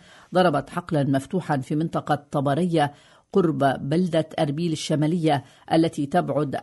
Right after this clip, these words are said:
حوالي ثلاثين كيلومتراً عن الحدود. إلى ذلك، دعا المتحدث باسم الحكومة الإسرائيلية حزب الله إلى التراجع عن حدود بلاده، مشيراً إلى أن ذلك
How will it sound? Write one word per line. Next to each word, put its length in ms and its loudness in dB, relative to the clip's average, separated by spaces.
حوالي 500 -2
ثلاثين 580 -2
كيلومتراً 720 -2
عن 240 0
الحدود. 580 -2
إلى 140 4
ذلك، 400 0
دعا 240 0
المتحدث 680 -4
باسم 240 -4
الحكومة 520 -2
الإسرائيلية 720 -4
حزب 360 -4
الله 320 0
إلى 120 4
التراجع 720 0
عن 120 -2
حدود 320 -2
بلاده، 500 0
مشيراً 380 0
إلى 340 -2
أن 120 0
ذلك 460 0